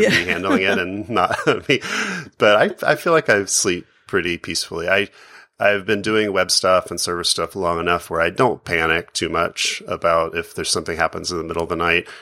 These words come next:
Speaker 2: I don't have my phone, like, wake me up at three in the morning
Speaker 1: Mm-hmm.
Speaker 2: if there's a problem. There's just, there's a problem. And, uh, hopefully people will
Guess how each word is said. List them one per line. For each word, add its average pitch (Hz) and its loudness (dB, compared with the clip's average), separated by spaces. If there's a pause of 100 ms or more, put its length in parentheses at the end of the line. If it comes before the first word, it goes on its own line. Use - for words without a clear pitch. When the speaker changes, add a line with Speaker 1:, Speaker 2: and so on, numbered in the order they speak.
(380)
Speaker 2:
I 95 0
don't 87 0
have 80 0
my 78 0
phone, 78 -6 (200)
like, 85 -4
wake 78 -4
me 78 -6
up 78 -2
at - -8
three - -6
in 78 -6
the 80 -8
morning 226 0
Speaker 1:
Mm-hmm. 92 -2
Speaker 2:
if - -4
there's - -4
a 85 -8
problem. 85 -2
There's 82 -2
just, - 2 (320)
there's 90 -6
a - -18
problem. 85 0 (160)
And, 85 -4
uh, 85 -4 (280)
hopefully 87 -4
people 92 -6
will 90 -4